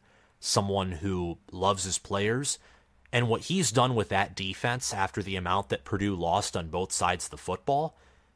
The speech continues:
is impressive. It's more so the offense, despite having Deion Burks, a decent running back room when healthy, and Hudson Card that has been the more concerning area for Purdue,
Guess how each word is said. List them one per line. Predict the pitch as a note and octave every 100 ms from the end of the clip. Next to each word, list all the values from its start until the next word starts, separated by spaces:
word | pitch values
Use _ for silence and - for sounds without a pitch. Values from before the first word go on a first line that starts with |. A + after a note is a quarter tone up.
| _
is | A#2+ A2+
impressive. | G2+ F2+ - E2+ - D#2 D#2 - _ _ -
It's | A#2
more | C3 B2
so | C3+ D3 A#2+
the | A2
offense, | - G2 G#2+ A#2+ G#2+
despite | - - - A2
having | G2 G2+ G2 G2
Deion | F#2 G2 F#2 F2
Burks, | F2 E2 E2+ - - - - _ _
a | G2+
decent | - A2+ - G#2+
running | F2+ F#2 F#2+
back | F#2 F2+ F2
room | F#2 F#2 F#2 F2+
when | E2+
healthy, | E2 F#2 F2+ - F2 E2 - _ _ _
and | G2 F2+
Hudson | G#2 G2+ G2+ E2+
Card | - F#2+ E2+ E2
that | D#2 E2+
has | G2 F2+
been | - E2+ E2 D#2 D2 _ _ _ _ A#2
the | F2+
more | E2 G2 F#2+
concerning | - F#2+ F2 - A2 F2+ E2 C#2+ C#2+ _ _ -
area | F#2+ E2+ D#2+
for | - E2
Purdue, | - D#2+ D#2 C#2+